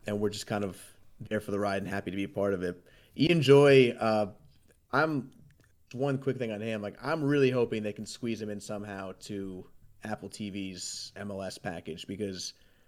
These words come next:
I really enjoyed watching him for the last few years with, uh, with the club. And, I mean, Joe Tolleson as well, but Ian Joy, just, like, the energy, the knowledge, everything.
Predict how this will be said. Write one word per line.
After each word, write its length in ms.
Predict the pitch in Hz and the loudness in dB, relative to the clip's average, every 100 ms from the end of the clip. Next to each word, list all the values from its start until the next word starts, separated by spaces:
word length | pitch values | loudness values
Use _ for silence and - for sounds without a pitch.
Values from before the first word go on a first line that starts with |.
| _ - _ - | _ -20 _ 2
I 40 | |
really 500 | 117 110 113 123 113 107 | 4 4 4 4 4 0
enjoyed 500 | 101 107 104 101 - _ _ _ _ _ | -2 0 0 -2 -6 _ _ _ _ _
watching 360 | 104 98 107 101 | -8 -8 -8 -8
him 360 | 104 98 90 - _ _ _ _ _ _ _ _ _ - | -6 -8 -10 -16 _ _ _ _ _ _ _ _ _ -8
for 80 | 117 | -2
the 60 | |
last 320 | 107 107 - | -2 -2 -6
few 100 | - 107 | -6 -4
years 640 | 101 98 85 - - - _ _ | -4 -6 -6 -10 -12 -14 _ _
with, 360 | 104 107 104 - | -8 -8 -8 -8
uh, 240 | 98 95 | -6 -6
with 160 | 98 - | -6 -8
the 60 | - | -10
club. 400 | - 92 87 82 _ _ | -6 -4 -6 -10 _ _
And, 200 | 92 98 | -10 -6
I 40 | 107 | -4
mean, 120 | 117 | 0
Joe 180 | 175 143 | 2 2
Tolleson 420 | 135 135 135 117 | 2 0 0 -4
as 120 | 107 | -2
well, 360 | 113 120 123 - _ _ _ - | 2 2 2 -4 _ _ _ -8
but 140 | - | -2
Ian 140 | 143 | 0
Joy, 340 | 135 123 120 110 | 2 4 4 4
just, 220 | 110 - | 0 -2
like, 280 | 107 101 - - - _ _ _ - | -2 -2 -6 -20 -20 _ _ _ -6
the 160 | 120 | 0
energy, 760 | 135 135 135 120 131 127 117 117 | 2 4 2 2 2 2 0 -4
the 80 | 110 | -4
knowledge, 800 | 110 117 120 117 113 104 - - | -2 -2 0 0 0 -4 -12 -2
everything. 680 | 123 131 120 117 110 104 | 2 2 2 -2 -4 -6